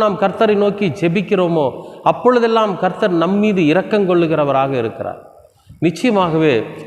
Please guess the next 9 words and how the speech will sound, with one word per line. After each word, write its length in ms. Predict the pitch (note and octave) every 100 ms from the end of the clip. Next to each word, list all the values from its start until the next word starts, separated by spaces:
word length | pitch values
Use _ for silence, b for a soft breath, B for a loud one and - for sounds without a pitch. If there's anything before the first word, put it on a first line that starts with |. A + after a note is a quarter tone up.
| -
கடவுள் 400 | D#3 E3 F#3+ F#3+ D3+ B2+ - - B2+
நம்முடைய 380 | D#3+ G3 G3+ F#3 C#3+
திட 220 | D#3 F3 G3+
நம்பிக்கையை 500 | F3 F#3+ G3 - F#3+ D#3
நிறைவேற்றுகிறவராகவும் 1200 | C#3+ F3+ F#3+ F#3+ F#3 D#3 D3 C#3 C3 B2 A#2+ A2+ G2+ - - _ b b b
நம்முடைய 380 | B2+ F#3+ A3 G#3 -
பிள்ளைகளுக்கு 540 | F3+ G#3+ G#3 G3 F3 E3+ -
அடைக்கலமாகவும் 840 | C#3 F#3 G3 F3+ E3+ D3+ C#3+ C#3 C#3 B2
இருப்பார். 340 | B2 - -